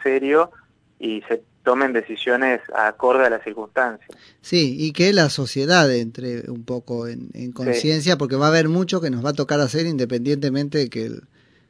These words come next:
Speaker 2: el gobierno esté a la altura o lo dicte, ¿no? Ya vamos como entendiendo cuáles son las, las consignas que los gobiernos serios están dando, entonces casi que vamos a
Speaker 1: Mm.
Speaker 2: tener que autoejercerlas en un punto, ¿no?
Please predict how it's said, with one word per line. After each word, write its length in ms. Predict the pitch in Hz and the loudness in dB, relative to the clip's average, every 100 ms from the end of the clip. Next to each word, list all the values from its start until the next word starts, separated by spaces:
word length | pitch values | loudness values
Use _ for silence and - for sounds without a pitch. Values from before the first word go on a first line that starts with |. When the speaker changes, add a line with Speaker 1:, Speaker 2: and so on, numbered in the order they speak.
| _ _ | _ _
Speaker 2:
el 140 | 131 127 | -6 -4
gobierno 340 | 123 143 143 | 0 0 0
esté 160 | 131 143 | 0 0
a 60 | |
la 80 | 135 | 0
altura 580 | 123 156 160 151 143 127 | -2 2 4 4 4 2
o 80 | 123 | 0
lo 140 | 120 | 0
dicte, 460 | 156 131 - 117 110 | 0 0 -4 -8 -6
¿no? 140 | 147 | -4
Ya 100 | 135 | -2
vamos 240 | 135 147 147 | 0 0 0
como 220 | 131 127 | -2 -2
entendiendo 560 | 120 127 143 156 131 117 | -2 -2 4 4 4 0
cuáles 260 | 123 123 | -2 -2
son 180 | 135 131 | -2 -4
las, 280 | 123 110 - _ _ _ | -4 -6 -14 _ _ _
las 160 | 147 135 | -4 -2
consignas 640 | 147 135 160 160 156 151 | 0 -2 0 0 2 0
que 100 | 143 | 0
los 140 | 131 120 | -2 -2
gobiernos 460 | 131 139 143 139 | 0 0 0 0
serios 260 | 151 151 131 | 2 2 2
están 300 | 127 147 151 | 0 0 2
dando, 500 | 160 147 147 175 160 | 2 2 0 -2 -2
entonces 380 | 123 139 143 147 | -6 -4 -4 -2
casi 260 | 139 147 | -2 -2
que 140 | 151 135 | -2 -2
vamos 260 | 135 123 | -2 -2
a 60 | 127 | -2
Speaker 1:
Mm. 40 | |
Speaker 2:
tener 220 | 127 135 139 | -2 -4 -2
que 100 | 139 | -2
autoejercerlas 960 | 127 123 127 - 123 - 202 143 117 127 | -2 -2 -4 -2 -2 6 6 6 2 -4
en 120 | 127 | -4
un 100 | 123 | -4
punto, 340 | 131 120 117 | -6 -8 -8
¿no? 300 | 123 165 202 | -6 -6 -6